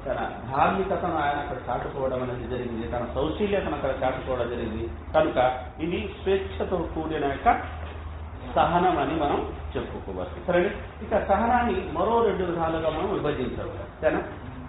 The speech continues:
అదేమిటంటే సహనం మంచి విషయాల్లో సహనం. ఉదాహరణకు దానాధర్మం చెయ్యాలి అంటే,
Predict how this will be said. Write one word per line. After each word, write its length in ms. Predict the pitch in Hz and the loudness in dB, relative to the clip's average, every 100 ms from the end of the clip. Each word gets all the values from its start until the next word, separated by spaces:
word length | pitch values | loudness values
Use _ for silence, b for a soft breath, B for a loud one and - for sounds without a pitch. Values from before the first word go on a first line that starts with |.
| - | 2
అదేమిటంటే 800 | 180 208 226 208 147 190 226 - - - - | 6 6 6 4 0 0 -4 -8 -12 -6 2
సహనం 500 | 180 220 208 170 - | 4 4 2 0 -4
మంచి 400 | 156 175 185 214 | -2 0 0 0
విషయాల్లో 460 | 180 156 156 139 147 | 0 0 0 0 -2
సహనం. 360 | 143 90 90 - - - - - | -6 -8 -8 -10 -12 -12 -12 -4
ఉదాహరణకు 600 | 139 170 160 139 131 143 117 - - - | 4 4 4 0 -2 -2 -4 -4 -6 0
దానాధర్మం 640 | 127 151 151 143 139 127 135 | 4 4 4 4 0 -2 -4
చెయ్యాలి 320 | 135 156 147 | 0 2 2
అంటే, 420 | 127 131 117 117 | 2 -2 -4 -4